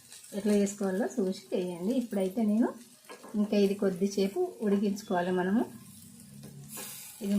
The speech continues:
మనము ఏదన్నా ఉంటే ఇట్లా మెల్లగా ఇట్లా అనుకోవాలి. మనం ఇట్టి ఇట్లా కొట్టినామనుకోండి, దీనికి గీట్లు పడతాయి, దీనికి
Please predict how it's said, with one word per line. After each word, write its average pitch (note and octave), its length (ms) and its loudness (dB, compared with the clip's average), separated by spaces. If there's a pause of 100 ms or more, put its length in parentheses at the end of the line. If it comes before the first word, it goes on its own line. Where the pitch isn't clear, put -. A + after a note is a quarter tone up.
మనము G3+ 220 4 (200)
ఏదన్నా G3+ 340 6
ఉంటే G#3+ 200 4
ఇట్లా A3+ 240 4 (520)
మెల్లగా G#3 340 4
ఇట్లా G3+ 180 2
అనుకోవాలి. F#3+ 460 0 (920)
మనం G3+ 240 4
ఇట్టి G3 160 0
ఇట్లా A#3 200 6
కొట్టినామనుకోండి, G#3 680 6 (800)
దీనికి A3+ 400 8 (100)
గీట్లు B3 320 8
పడతాయి, B3+ 340 6 (260)
దీనికి G#3 360 6